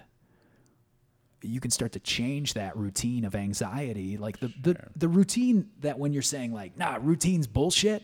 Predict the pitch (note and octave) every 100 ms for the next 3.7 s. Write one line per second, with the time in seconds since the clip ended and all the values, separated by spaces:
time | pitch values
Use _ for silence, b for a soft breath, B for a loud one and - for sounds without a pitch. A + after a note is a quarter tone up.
0 | - A2 G2+ G#3 B3+ B3 F#3 D#3+ C3+ G#2+
1 | G#2+ F#2+ - B2 C3+ C3+ C#3+ C#3 F#3+ G#3
2 | C3 B2+ B2 B2+ A#2+ C#3 D#3 E3+ A#2+ G#2
3 | A2+ A#2 C3 A#2+ A#2+ A2+ -